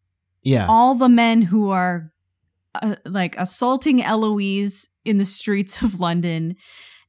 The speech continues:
Speaker 2: and, um, holding her down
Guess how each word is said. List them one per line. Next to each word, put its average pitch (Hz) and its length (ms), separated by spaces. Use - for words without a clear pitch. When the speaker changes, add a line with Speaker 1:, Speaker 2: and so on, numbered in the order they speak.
Speaker 2:
and, 196 640
um, 160 460
holding 285 480
her 277 140
down 202 760